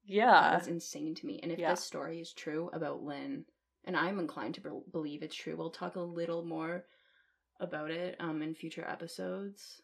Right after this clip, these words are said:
Speaker 2: Um, I don't wanna mess up the timeline, but we will talk about it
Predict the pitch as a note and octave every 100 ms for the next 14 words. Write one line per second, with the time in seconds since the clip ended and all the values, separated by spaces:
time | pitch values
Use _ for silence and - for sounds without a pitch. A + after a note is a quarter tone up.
0 | D#4 E3 D3 C#3+ C#3+ - E3 E3+ E3+ E3+
1 | E3+ E3+ - - D#3 D#3+ D3+ - - -
2 | - - _ _ _ _ _ _ _ _
3 | _ _ _ _ _ E3+ D#3 C#3+ D3+ E3
4 | E3 - D#3+ - -